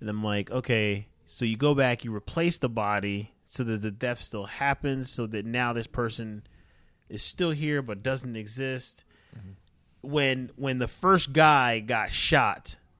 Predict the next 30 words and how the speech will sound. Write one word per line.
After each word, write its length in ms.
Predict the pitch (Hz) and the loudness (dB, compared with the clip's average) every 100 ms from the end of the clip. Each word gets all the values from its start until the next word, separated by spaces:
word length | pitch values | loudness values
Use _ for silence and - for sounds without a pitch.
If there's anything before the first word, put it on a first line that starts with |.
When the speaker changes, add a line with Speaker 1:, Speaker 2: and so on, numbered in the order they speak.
| _ _ _ _ _ - | _ _ _ _ _ -14
Speaker 1:
then 240 | 113 127 | -2 0
I 80 | 120 | 0
was 220 | 110 101 | -2 -4
like, 180 | 113 104 | -4 -6
"Okay, 240 | 113 117 107 | -8 -8 -8
well, 120 | 104 | -6
what 100 | 110 | -10
the 60 | 101 | -12
fuck 280 | - 110 101 | -14 -12 -10
was 100 | 92 | -6
that 140 | 101 | -4
all 300 | 95 90 87 - | -2 -4 -6 -6
about?" 340 | 107 92 - - | -4 -4 -8 -12
Kinda. 340 | 104 92 87 | -10 -8 -8
And 180 | 85 104 | -8 -6
then 140 | 123 | -4
they, 100 | 123 | -2
so 160 | 120 - | -4 -6
then 160 | 117 131 | -4 -2
they 100 | 143 | 0
lead 280 | 135 131 | 0 0
into 200 | 127 113 110 | -2 -8 -8
that 200 | 127 120 | -8 -4
portion 280 | 135 113 104 | -6 -6 -8
of 60 | |
the 40 | 95 | -8
story. 400 | - 180 180 160 - - - - - - - | -2 2 2 2 -4 -20 -20 -20 -20 -20 -6
It 80 | - | 2
was 180 | 196 175 | 4 4
just, 300 | 170 170 - | 4 2 -2